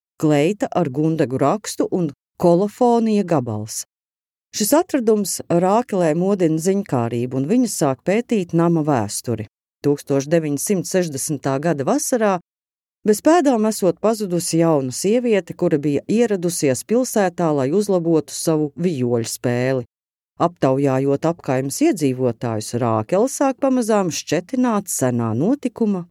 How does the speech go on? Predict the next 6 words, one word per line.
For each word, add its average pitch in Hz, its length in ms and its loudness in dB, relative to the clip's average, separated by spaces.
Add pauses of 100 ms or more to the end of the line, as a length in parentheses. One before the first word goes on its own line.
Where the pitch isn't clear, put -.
pavedienus. 123 1160 -4 (1600)
Jērns 208 640 2 (100)
Lieras 208 600 2 (180)
Horsts, - 560 0 (360)
Katarīnas 175 680 0
kods. 175 480 0